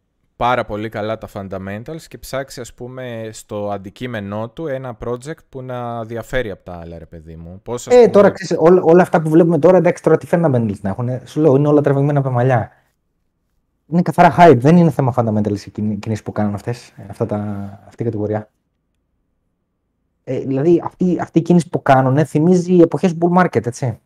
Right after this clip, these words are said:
Speaker 1: Ναι.
Speaker 2: Δεν μπορεί τώρα να σου κάνει τριακόσια πενήντα τοις εκατό μέσα σε μια-δύο εβδομάδες, μέσα σε αυτό το κλίμα. Φαίνεται ότι κάποιους δεν τους επηρεάζει το, το κλίμα. Δηλαδή, είναι, είναι τελείως τζεν, ρε παιδί μου. Σου λέει, «Δεν με νοιάζει.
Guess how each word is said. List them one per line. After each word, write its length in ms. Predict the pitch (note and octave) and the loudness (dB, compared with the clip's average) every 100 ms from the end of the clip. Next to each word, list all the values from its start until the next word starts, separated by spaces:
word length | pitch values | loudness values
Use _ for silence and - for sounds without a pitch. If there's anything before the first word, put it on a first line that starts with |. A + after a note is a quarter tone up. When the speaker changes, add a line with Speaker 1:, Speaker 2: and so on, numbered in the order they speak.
| _ | _
Speaker 1:
Ναι. 440 | - G#2 G#2 F#2+ F#2 _ _ _ _ _ _ _ _ _ _ _ | -20 -18 -16 -18 -20 _ _ _ _ _ _ _ _ _ _ _
Speaker 2:
Δεν 120 | C3+ | -2
μπορεί 320 | D#3 D#3+ C#3+ | 4 4 4
τώρα 220 | C3 B2 A2+ | 4 4 2
να 60 | |
σου 80 | A2 | -2
κάνει 160 | A2+ A2 | -4 -4
τριακόσια 300 | G#2+ A2 - | -4 -6 -6
πενήντα 200 | G#2+ G2+ | -6 -4
τοις 80 | G#2+ | -6
εκατό 180 | G2+ | -6
μέσα 220 | G#2 G2+ - | -6 -8 -10
σε 140 | A2+ A2 G#2+ G2+ G2+ G2+ G2 G2+ | -10 -6 -6 -6 -6 -8 -8 -8
μια-δύο 300 | A2 G2+ G2+ | -6 -4 -4
εβδομάδες, 380 | G2 G2+ G#2 | -4 -4 -4
μέσα 180 | G#2+ G#2+ | -6 -8
σε 60 | A2 | -8
αυτό 220 | - G2+ | -10 -12
το 60 | - | -6
κλίμα. 400 | G#2 G2 G#2 - _ _ _ _ _ _ _ | -4 -4 -8 -12 _ _ _ _ _ _ _
Φαίνεται 240 | - G3+ F3+ | -2 -2 -2
ότι 360 | - D3+ G#2+ C#3+ | -2 -4 -4 -2
κάποιους 440 | C#3+ D#3+ - F3 | -2 0 -2 -6
δεν 160 | - G3 | -4 -6
τους 140 | - | -6
επηρεάζει 380 | - F3 F#3 D#3+ | -2 0 0 -2
το, 220 | - B2 - | -4 -6 -6
το 120 | A#2+ | -4
κλίμα. 240 | B2 A2 | -2 -2
Δηλαδή, 200 | G#2 A2+ | 0 0
είναι, 500 | E3 E3+ E3 E3 D#3+ - | 0 0 0 -2 -6 -4
είναι 160 | G#3+ | -2
τελείως 280 | F3+ F#3 E3+ | 2 2 2
τζεν, 200 | D3+ F#3+ | 0 0
ρε 80 | A#2+ | 0
παιδί 160 | F#2+ F#2+ | -4 -8
μου. 60 | |
Σου 100 | G#2+ | -4
λέει, 120 | D3+ | -4
«Δεν 140 | D3+ D#3 | -2 -2
με 80 | D3+ | 0
νοιάζει. 360 | D#3 C#3+ G2 | 0 0 -2